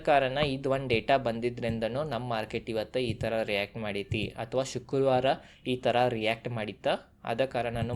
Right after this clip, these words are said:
ಮಾರ್ಕೆಟ್ ಬಿದ್ದಿತ್ತು ಅನ್ಬೋದ. ಮತ್ತು ಹಲವಾರು ಕಾರಣಗಳಿದ್ದಾವೆ, ಅದ್ರ ಬಗ್ಗೆ ನಾ ಶುಕ್ರವಾರದ ವಿಡಿಯೋನಾಗ ತಿಳಿಸೇನಿ, ಆ ವಿಡಿಯೋ ಹೋಗಿ ನೀವು ನೋಡ್ಬೋದ.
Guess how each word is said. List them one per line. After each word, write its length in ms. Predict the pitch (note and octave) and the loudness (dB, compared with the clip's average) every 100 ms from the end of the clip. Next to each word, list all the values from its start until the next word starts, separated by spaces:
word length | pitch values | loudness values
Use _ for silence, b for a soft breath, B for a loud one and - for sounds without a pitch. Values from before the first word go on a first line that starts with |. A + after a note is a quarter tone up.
| A#2 | -4
ಮಾರ್ಕೆಟ್ 280 | G2 A#2 G#2+ | -4 -6 -6
ಬಿದ್ದಿತ್ತು 300 | G2+ G#2+ - G#2+ | -6 -8 -6 -4
ಅನ್ಬೋದ. 280 | G#2 A2+ F#3 F#4 b b - | 0 2 2 0 b b 4
ಮತ್ತು 160 | A#3+ G#3+ | 4 6
ಹಲವಾರು 380 | E3+ E3+ F3+ G3 G3 | 6 8 10 8 8
ಕಾರಣಗಳಿದ್ದಾವೆ, 640 | E3+ E3+ F3 D#3 B2+ C3+ D3+ | 6 6 4 4 4 4 4
ಅದ್ರ 160 | C3 C#3 B2 | 2 -2 -2
ಬಗ್ಗೆ 200 | A2+ B2+ | -2 -2
ನಾ 60 | C#3+ - | -4 -6
ಶುಕ್ರವಾರದ 560 | B2+ - B2+ A#2+ A#2 A#2 | -6 -2 2 2 2 -2
ವಿಡಿಯೋನಾಗ 380 | A2 A2+ A#2 A2 | -4 -4 -4 -4
ತಿಳಿಸೇನಿ, 380 | A2 G#2 C3 E3 C4 B2 | -6 -4 -4 -4 -6 0
ಆ 20 | A#2+ A2 | 2 2
ವಿಡಿಯೋ 180 | G#2 G2+ | -2 -4
ಹೋಗಿ 160 | G#2 G#3+ | -4 -4
ನೀವು 200 | D3+ C3+ G3 | -4 -2 0
ನೋಡ್ಬೋದ. 380 | D#3+ D3+ A#2 G#2 | 2 4 2 2